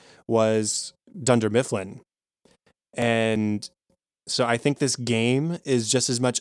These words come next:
just another game to distract Michael from the hardships of life. Uh, but I think he also maybe doesn't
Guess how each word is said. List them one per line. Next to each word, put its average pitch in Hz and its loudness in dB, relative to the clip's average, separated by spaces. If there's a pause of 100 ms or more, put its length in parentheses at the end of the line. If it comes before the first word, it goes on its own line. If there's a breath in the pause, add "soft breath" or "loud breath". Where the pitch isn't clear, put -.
(140)
just 120 -2
another 117 2
game 117 0
to 123 -6
distract 120 0
Michael 110 -2
from 110 -2
the 117 -2
hardships 110 0
of 104 -4
life. 104 -4 (640 soft breath)
Uh, 104 -2 (220)
but 131 2
I 123 0
think 127 0
he 123 0
also 113 0 (720)
maybe 120 4
doesn't 120 2